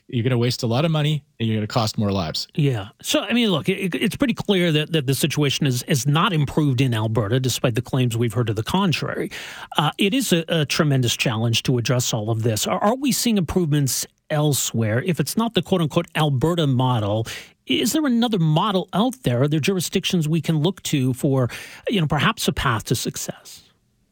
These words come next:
Speaker 1: Well, people like to talk about Portugal, but,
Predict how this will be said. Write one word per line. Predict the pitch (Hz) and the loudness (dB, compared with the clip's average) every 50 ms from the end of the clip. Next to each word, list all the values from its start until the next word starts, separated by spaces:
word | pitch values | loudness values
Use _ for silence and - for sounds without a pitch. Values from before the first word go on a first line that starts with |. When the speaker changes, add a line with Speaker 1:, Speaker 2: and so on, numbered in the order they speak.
| _ _ _ _ _ _ _ - - - - - | _ _ _ _ _ _ _ -14 -12 -12 -4 0
Speaker 1:
Well, | - 156 156 | 0 0 2
people | 143 185 202 226 277 | 2 0 0 2 0
like | 226 - | 0 0
to | - 147 | -2 -2
talk | - 147 135 147 - | 0 0 0 0 0
about | 147 117 98 | -2 -4 -2
Portugal, | - - 127 139 - 135 107 107 104 104 | -2 -2 -2 -2 -2 -2 0 0 0 0
but, | 98 113 107 104 95 | 0 0 0 -2 -4